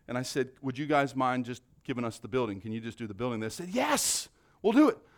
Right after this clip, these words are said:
So we had all this paper and everything and all this thing, and we paid for the whole daggone thing. That's what we did. And it was at their place, and we did flyers up and everything.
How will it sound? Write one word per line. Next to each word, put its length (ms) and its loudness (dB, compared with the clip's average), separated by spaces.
So 140 -2
we 80 8
had 100 10
all 220 10
this 180 6
paper 480 2
and 100 4
everything 560 2
and 100 0
all 240 8
this 220 2
thing, 340 -2
and 120 4
we 140 4
paid 300 0
for 100 -4
the 100 4
whole 140 2
daggone 360 2
thing. 180 -8
That's 140 -8
what 100 0
we 80 2
did. 180 0
And 100 2
it 40 8
was 120 4
at 140 8
their 120 6
place, 380 2
and 160 2
we 160 4
did 340 -6
flyers 540 4
up 140 2
and 60 0
everything. 440 -2